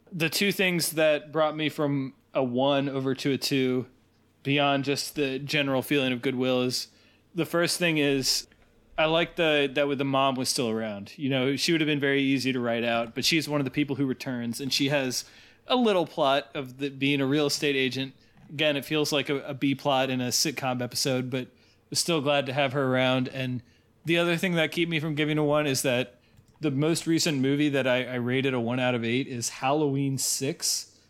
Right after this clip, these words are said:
The Curse of Michael Myers. And I said, "Is this movie as bad as Halloween six?" No, it is not as bad as Halloween six. That movie was so bad. So this gets a two out of eight instead of a one out of eight. And there we go. We made it through.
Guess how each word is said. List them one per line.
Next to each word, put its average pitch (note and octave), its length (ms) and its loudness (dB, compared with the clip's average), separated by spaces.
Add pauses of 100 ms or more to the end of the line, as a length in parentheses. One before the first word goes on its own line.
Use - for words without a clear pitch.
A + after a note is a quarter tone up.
The - 80 -10
Curse D3+ 360 -2
of C#3+ 100 -2
Michael C3 300 0
Myers. B2+ 640 0 (260)
And B2+ 100 -2
I B2 60 2
said, D3 260 0
"Is D3 140 -2
this D3+ 180 0
movie E3 320 4
as C3+ 100 -2
bad C3+ 380 2
as A#2+ 160 -4
Halloween B2+ 460 0
six?" - 580 -4 (380)
No, D3+ 300 2
it C#3+ 80 2
is B2+ 120 -4
not B2+ 220 2
as A2 80 -4
bad A2+ 240 0
as G#2 80 -4
Halloween G#2+ 380 -8
six. - 460 -8 (260)
That B2+ 160 0
movie C#3+ 240 2
was C3 140 2
so D3 200 2
bad. A2+ 380 -4 (520)
So D3 320 2
this D3+ 220 0
gets D3+ 220 -2
a C#3 40 -2
two C3+ 220 2
out A#2+ 140 2
of A2+ 80 -4
eight A2 160 -2
instead A#2 240 0
of A2 60 -6
a A2 60 -4
one G#2 200 -6
out F#2 80 -12
of F#2 100 -16
eight. - 40 -20 (520)
And B2 120 -2
there B2 120 2
we C#3+ 120 2
go. D#3+ 280 2 (340)
We B2+ 100 -8
made C3+ 180 0
it D3 100 -2
through. D3 300 0